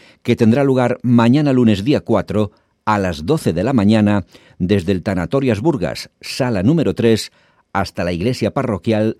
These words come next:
de Sagrado Corazón, en A Carballeira, en donde tendrán lugar los funerales por su eterno descanso. Posteriormente se procederá a la inhumación de los restos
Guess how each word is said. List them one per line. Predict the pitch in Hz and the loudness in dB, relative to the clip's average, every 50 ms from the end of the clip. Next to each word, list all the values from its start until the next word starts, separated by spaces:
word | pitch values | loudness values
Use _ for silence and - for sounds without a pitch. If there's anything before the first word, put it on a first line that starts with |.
| _ _ - | _ _ -6
de | 90 87 92 101 | -4 -2 -2 -2
Sagrado | - - 87 73 76 90 104 101 98 | -2 -2 -6 -6 -6 -6 -4 -4 -4
Corazón, | 87 98 95 90 82 - 139 120 87 73 62 - - _ _ | -2 -2 -4 -2 0 0 0 0 0 -2 -6 -10 -16 _ _
en | - 92 92 87 | -6 -4 -4 -4
A | 87 80 | -4 -4
Carballeira, | - 85 78 73 82 85 107 110 98 85 71 65 58 - _ _ _ _ _ _ _ - | -6 -8 -6 -6 -6 -4 -2 -2 -2 -2 -4 -8 -10 -12 _ _ _ _ _ _ _ -2
en | - 104 104 | 2 2 2
donde | 98 110 98 98 92 | 2 2 0 0 0
tendrán | 80 95 95 113 135 135 | -2 -2 -2 0 0 2
lugar | 110 104 107 104 | 2 0 0 0
los | 98 95 90 87 | -2 -2 -2 -2
funerales | - 160 151 131 104 110 104 104 101 101 101 - - | -2 0 0 2 2 2 2 2 2 2 0 -2 -4
por | - - 95 85 | -6 -4 -4 -4
su | 82 - 87 | -4 -6 -8
eterno | 80 - 92 82 73 82 80 78 73 73 | -6 -4 -4 -4 -4 -4 -6 -6 -6 -6
descanso. | 78 - - 117 104 78 73 - - 64 55 - _ _ _ _ _ _ _ _ _ | -8 -8 -6 -6 -6 -6 -6 -10 -12 -14 -14 -14 _ _ _ _ _ _ _ _ _
Posteriormente | - 87 80 - - 90 92 95 85 95 98 98 95 - 120 | -8 -8 -8 -6 -6 -6 -4 -4 -2 -2 -2 -2 0 -2 -2
se | - - 101 | -2 -2 -6
procederá | - 92 87 - 98 78 85 92 95 95 | -4 -6 -8 -8 -8 -8 -6 -6 -4 -4
a | 95 | -4
la | 90 87 | -4 -4
inhumación | 87 87 95 95 90 85 - - 107 98 95 87 | -4 -2 -2 -2 -4 -4 -2 -2 -2 0 0 -2
de | 87 | -4
los | 82 82 80 | -4 -6 -6
restos | - 101 95 - - 107 117 - | -6 -6 -8 -4 -2 -4 -4 -4